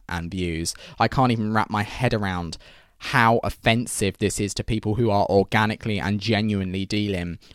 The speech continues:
with similar issues. It's disgusting, and it's actually grotesque to me and abusive. Of course, also, they muzzled the kids on the way to the park in that clip. You probably saw my face drop a little bit there. Let's just say, obviously,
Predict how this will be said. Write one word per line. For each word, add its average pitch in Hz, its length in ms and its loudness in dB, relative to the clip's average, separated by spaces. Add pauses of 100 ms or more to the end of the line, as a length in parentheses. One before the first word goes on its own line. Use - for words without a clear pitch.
(120)
with 98 260 0 (120)
similar 90 500 -2
issues. 87 540 -4 (340)
It's - 220 -2
disgusting, 95 800 -2
and 98 360 0 (200)
it's 101 180 -4
actually 113 260 -2
grotesque - 800 -6
to - 100 -8
me 85 160 -4
and 85 100 -4
abusive. 85 600 -6 (320)
Of 107 160 -2
course, - 560 2 (100)
also, 95 420 -2
they 87 160 -2
muzzled 87 600 -4
the 87 80 -10
kids 92 400 -6
on 92 100 -4
the 90 80 -4
way 87 160 -2
to - 100 -8
the 98 80 -6
park 87 460 -2
in 87 100 -8
that - 200 -10
clip. 90 320 -8
You 90 40 -6
probably 82 360 -10
saw 90 180 -8
my 85 180 -8 (320)
face - 480 2
drop 135 300 4
a 143 60 6
little 139 220 4
bit 135 180 4
there. 175 300 6 (340)
Let's 247 200 2
just - 220 -2
say, 185 300 6
obviously, 165 640 6